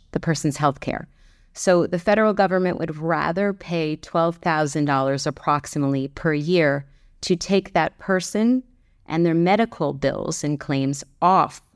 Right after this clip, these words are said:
of our original Medicare fund money and shift that financial burden over to a private, really publicly traded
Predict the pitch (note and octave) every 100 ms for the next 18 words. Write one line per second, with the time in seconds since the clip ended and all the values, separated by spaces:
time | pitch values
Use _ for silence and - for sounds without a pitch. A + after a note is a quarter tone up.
0 | _ D#3 D3+ D3 C#3+ - - D#3 D3 E3
1 | - D#3+ D#3 C#3+ C#3+ C#3 D3 C#3 - D3+
2 | D3 F#3 G#3+ A#3+ A#3+ _ _ D#3 D3 C#3
3 | D#3 F#3+ _ _ _ _ _ E3 D#3 D3+
4 | D#3 - - - A#3+ A#3 - - F#3 E3
5 | - E3 D#3+ E3 - D3 D#3 D3+ D3+ -
6 | - F#3+ G3+ E3+ E3 E3+ - F3+ D#3+ D#3
7 | C#3+ _ _ _ _ _ - D#3+ D#3 D3
8 | - _ - E3+ D#3+ D#3 D#3+ - _ _
9 | _ - - - E3 D3 C#3 D3+ C#3+ C3+
10 | - - B3 B3 D3+ E3+ A#3+